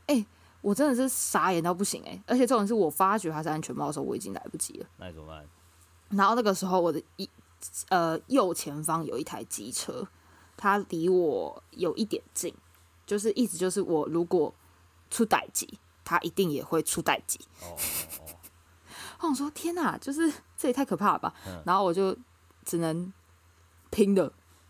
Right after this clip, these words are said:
Speaker 2: 拼了！你怎样？
Speaker 1: 直接骑过那一顶安全帽。
Speaker 2: 真假的？
Speaker 1: <laughs> 真的，我就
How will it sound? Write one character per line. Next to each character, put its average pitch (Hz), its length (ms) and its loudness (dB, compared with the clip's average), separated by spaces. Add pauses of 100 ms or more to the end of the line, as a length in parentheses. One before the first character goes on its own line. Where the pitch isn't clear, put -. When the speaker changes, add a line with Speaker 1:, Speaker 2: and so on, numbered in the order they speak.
(220)
Speaker 2:
拼 113 160 -12
了！ 98 100 -8
你 92 100 -12
怎 87 120 -14
样？ 90 100 -8
Speaker 1:
直 175 100 4
接 190 80 6
骑 175 320 0
过 208 220 6
那 214 140 6
一 - 20 6
顶 180 240 2
安 190 220 4
全 139 200 -2
帽。 180 320 4
Speaker 2:
真 160 160 -6
假 143 220 2
的？ 127 600 2 (140)
Speaker 1:
<laughs> - 200 -20
真 262 180 6
的， 269 120 2 (160)
我 285 100 2
就 294 160 4